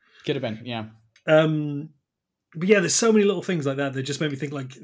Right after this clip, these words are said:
Speaker 2: this, now you would, it's amazing that no one, well, and I'm sure no one gave a shit, but the copyright stuff didn't come for this. 'Cause it,
Speaker 1: True.
Speaker 2: there's nothing in this film you could have done to fix any of that shit.
Speaker 1: No,
Speaker 2: You
Speaker 1: it's,
Speaker 2: know?
Speaker 1: it's absolutely true. Yeah, like, in, in the background, I saw,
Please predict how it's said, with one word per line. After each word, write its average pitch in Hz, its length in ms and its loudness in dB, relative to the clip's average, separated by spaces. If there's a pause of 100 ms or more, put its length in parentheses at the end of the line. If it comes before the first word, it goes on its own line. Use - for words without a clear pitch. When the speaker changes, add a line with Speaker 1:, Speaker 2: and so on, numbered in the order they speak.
(120)
Speaker 2:
this, - 360 -8
now 185 400 0
you 143 200 -2
would, 147 260 -6 (1300)
it's - 180 -2
amazing 175 800 0
that 143 180 -2 (140)
no 147 200 2
one, 135 480 0 (240)
well, 143 200 0
and 127 180 -8
I'm 110 140 -10
sure 139 180 -2
no 123 120 -4
one 117 80 -6
gave 117 160 -6
a 113 40 -8
shit, - 260 -10
but 135 140 -8
the 143 120 0 (100)
copyright 135 520 0
stuff 135 200 -6
didn't 127 200 -8
come 120 180 -10
for 117 100 -14
this. - 280 -14 (460)
'Cause 147 120 2
it, 156 120 -2
Speaker 1:
True. - 220 -18
Speaker 2:
there's 131 300 0
nothing 165 420 2
in 139 140 0
this 131 140 -4
film 131 180 -2
you 117 80 -6
could 131 100 -4
have 117 80 -6
done 120 140 -6
to 107 60 -14
fix - 280 -10
any 123 200 -6
of - 160 -8
that - 140 -10
shit. - 380 -10 (480)
Speaker 1:
No, 147 300 2
Speaker 2:
You 131 80 0
Speaker 1:
it's, 123 120 -2
Speaker 2:
know? 123 80 -4
Speaker 1:
it's 135 120 -4
absolutely 131 300 -6
true. 147 140 -4
Yeah, 143 180 0
like, 139 200 -4
in, 131 160 -6
in 135 100 -10
the 123 60 -6
background, 127 440 -4
I 117 80 0
saw, 117 220 -4